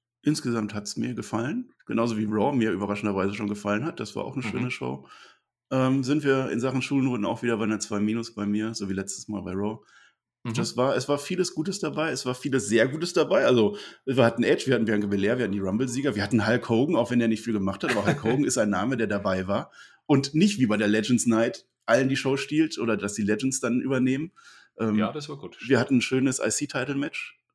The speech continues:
Speaker 1: Ähm, wir hatten verschiedene Backstage-Sachen, das hat mir gefallen. Wir hatten aber auch viel, was nicht so war, haben wir ja gesagt. Also dieses mit den Street Profits war völlig für die Katz.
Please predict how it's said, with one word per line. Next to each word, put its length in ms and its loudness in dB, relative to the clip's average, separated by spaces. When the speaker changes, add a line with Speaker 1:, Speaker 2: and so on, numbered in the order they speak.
Speaker 1:
Ähm, 460 -4
wir 80 -2
hatten 160 -4
verschiedene 440 -2
Backstage-Sachen, 840 -6
das 200 -12
hat 120 -10
mir 80 -4
gefallen. 380 -6
Wir 100 4
hatten 160 4
aber 140 6
auch 100 4
viel, 240 2
was 180 -4
nicht 200 0
so 180 -4
war, 320 -2
haben 100 -2
wir 80 0
ja 80 -4
gesagt. 280 -8
Also 160 -8
dieses 160 -4
mit 100 -2
den 60 -6
Street 260 -4
Profits 400 -6
war 200 -4
völlig 360 -4
für 80 -12
die 120 -8
Katz. 360 -8